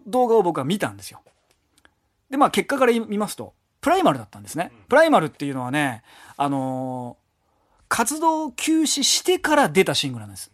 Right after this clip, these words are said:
Speaker 1: だからライブで一回もやってないんです。うん。あの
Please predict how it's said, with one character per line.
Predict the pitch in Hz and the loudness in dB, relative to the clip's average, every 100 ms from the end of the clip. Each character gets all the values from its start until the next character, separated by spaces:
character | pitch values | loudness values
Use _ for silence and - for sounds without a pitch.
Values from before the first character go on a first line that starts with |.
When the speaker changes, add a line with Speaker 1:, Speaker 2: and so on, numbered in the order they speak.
| _ 226 | _ 2
Speaker 1:
だ | 240 | 2
か | |
ら | 165 | 2
ラ | 120 262 | 4 4
イ | 311 | 4
ブ | 311 | 0
で | 247 - | -2 -4
一 | 208 _ | -8 _
回 | 330 294 | 0 2
も | 269 | 2
や | |
っ | 240 | 0
て | 240 | -2
な | 160 | -4
い | |
ん | 101 | -4
で | |
す。 | - - _ _ - | -14 -18 _ _ -10
う | |
ん。 | 139 95 _ _ _ _ _ _ _ _ _ _ - | -10 -10 _ _ _ _ _ _ _ _ _ _ -2
あ | 160 | 0
の | 156 147 143 139 135 | 2 2 0 -2 -4